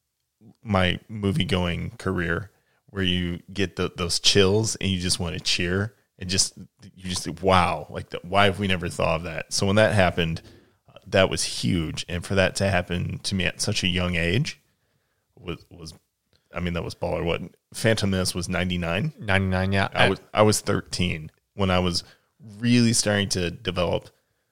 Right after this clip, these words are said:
Speaker 1: an appreciation of more in the movies than just, "This is cool."
Speaker 2: And you know how many people, like, dog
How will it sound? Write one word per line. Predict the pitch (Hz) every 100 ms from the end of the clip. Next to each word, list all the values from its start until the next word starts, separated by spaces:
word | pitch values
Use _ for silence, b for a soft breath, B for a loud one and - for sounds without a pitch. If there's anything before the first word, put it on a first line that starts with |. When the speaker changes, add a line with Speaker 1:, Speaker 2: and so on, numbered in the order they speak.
| _ _ _ -
Speaker 1:
an | 104
appreciation | 95 - 110 92 98 90 87 92 87
of | 85
more | 107 95 92 92 95 - -
in | 92
the | 90
movies | 87 85 87 82 -
than | 87 85
just, | 92 87 - - - _ _
"This | - 92 -
is | -
cool." | - - - - _
Speaker 2:
And | - 120
you |
know | 165
how | 127
many | 123 117
people, | 117 120 110
like, | 104 - - _ _ _ _ _ _ _ _
dog | - 98 98 98